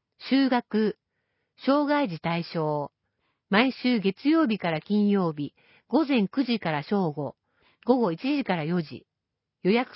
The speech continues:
制、電話か。担当は教育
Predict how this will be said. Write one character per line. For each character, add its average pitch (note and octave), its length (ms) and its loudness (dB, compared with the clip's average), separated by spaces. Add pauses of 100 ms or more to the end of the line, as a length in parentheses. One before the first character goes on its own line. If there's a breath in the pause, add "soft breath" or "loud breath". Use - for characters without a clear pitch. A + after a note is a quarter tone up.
制、 G3 360 -2 (180)
電 A3+ 300 4
話 G#3+ 120 0
か。 - 280 -6 (760)
担 A3+ 240 2
当 G#3+ 300 0
は G3 220 0 (100)
教 C4 240 2
育 C4+ 180 -2